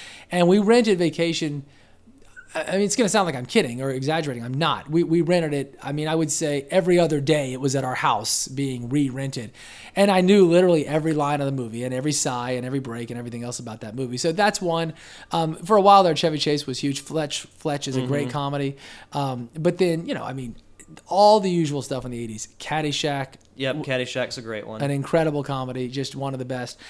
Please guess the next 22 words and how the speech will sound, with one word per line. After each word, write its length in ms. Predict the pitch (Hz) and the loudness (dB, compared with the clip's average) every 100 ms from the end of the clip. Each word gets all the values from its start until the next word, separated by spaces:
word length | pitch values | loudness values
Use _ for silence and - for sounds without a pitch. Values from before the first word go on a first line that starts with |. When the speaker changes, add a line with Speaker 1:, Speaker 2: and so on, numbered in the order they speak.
| - - | -18 -6
Speaker 1:
And 140 | 160 | -2
then 120 | 180 | 0
continuing 560 | 175 160 147 170 165 156 | 0 -2 0 -2 -2 -2
on 160 | 147 143 | -2 -2
into 200 | 139 139 | -4 -4
the 60 | |
nineties, 600 | 127 135 147 139 120 117 - - - - | -4 -4 -4 -4 -6 -8 -14 -20 -20 -10
um, 400 | 139 127 123 117 - _ - - | -4 -4 -4 -10 -16 _ -20 -8
an-, 100 | 135 | -8
another 340 | 127 135 139 | -4 -4 -2
great 200 | 123 127 | -4 -6
one 200 | 131 135 131 | -6 -6 -6
that 100 | 123 | -6
is 80 | 120 | -8
considered 320 | 131 135 123 | -6 -6 -6
one 140 | 131 | -6
of 40 | 127 | -8
the 100 | 117 | -10
best 260 | 117 113 | -12 -12
is 60 | - | -14
Groundhog 480 | - 123 135 135 131 | -10 -8 -4 -4 -4
Day. 320 | 127 127 123 | -6 -6 -10